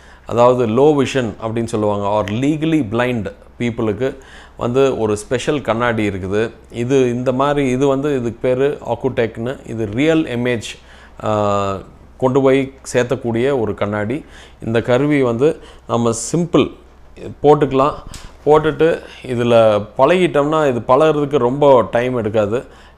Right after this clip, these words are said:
டக்குன்னு இப்ப பாருங்க, நான் உடனே நான் என்னோடது கண் ஃபோக்கஸ் ஆயிருச்சு. அழகா ஒரு இருபது அடியில் இருக்கிறத நான் ரொம்ப நல்லா கிளியரா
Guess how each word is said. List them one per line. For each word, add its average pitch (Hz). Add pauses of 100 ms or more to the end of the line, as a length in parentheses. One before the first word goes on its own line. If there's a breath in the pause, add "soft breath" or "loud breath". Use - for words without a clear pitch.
(100)
டக்குன்னு 131
இப்ப 135
பாருங்க, 131
நான் 113
உடனே 139
நான் 117
என்னோடது 107
கண் 120
ஃபோக்கஸ் 117
ஆயிருச்சு. 107 (380 loud breath)
அழகா 143
ஒரு 113
இருபது 139
அடியில் 151
இருக்கிறத 135
நான் 113
ரொம்ப 120
நல்லா 131
கிளியரா 123